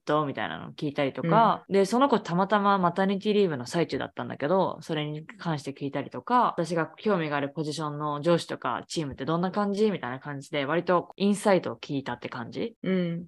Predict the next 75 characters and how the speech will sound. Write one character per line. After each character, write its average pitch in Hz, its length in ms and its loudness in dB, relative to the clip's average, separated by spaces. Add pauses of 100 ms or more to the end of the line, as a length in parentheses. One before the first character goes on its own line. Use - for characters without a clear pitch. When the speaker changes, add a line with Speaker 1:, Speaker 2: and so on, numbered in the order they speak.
(140)
Speaker 1:
で、 269 240 4
そ 214 140 -4
れ 226 120 4
を 240 100 4
踏 220 140 -2
ま 247 160 6
え 226 80 0
て、 190 260 4
私 165 280 0
も 170 80 -2
す - 120 -4
ご 170 140 4
く - 80 -14
興 185 160 2
味 143 100 -4
が 135 100 2
あ 139 40 4
る 131 80 0
と 131 80 -4
思 147 140 0
っ 151 80 -4
た 139 120 -6
の 127 140 -6
で、 175 380 2
そ 220 180 0
し 220 80 -4
た 254 140 2
ら 240 180 6
そ 202 140 -2
の 175 100 2
子 151 160 -2
が、 147 340 6
「リ 165 120 0
ク 208 120 8
ル 208 160 10
ー 208 40 -2
タ 190 240 6
ー 185 100 -8
に 185 260 -2
話 180 260 0
し - 20 -8
と 143 100 -2
く 127 120 -10
ね」 139 120 -4 (100)
っ - 40 -20
て。 - 200 -10
だ 185 120 -2
か 170 100 4
ら 151 160 2
こ 151 220 0
う、 - 20 -
そ - 140 -2
の 190 100 4
会 214 240 6
社 214 160 2
に 190 140 0
オ 185 100 -2
フ 214 120 -6
ィ - 20 -
シ 220 80 -2
ャ 196 40 2
ル 151 120 0
に 143 140 -6
は 151 260 2
ア - 40 -6
プ 202 120 -2
ラ 208 140 6
イ 180 40 4
は 151 80 2
し - 80 -6
た 233 160 6
ん 214 60 0
だ 175 80 0
け 170 100 -2
ど、 196 320 2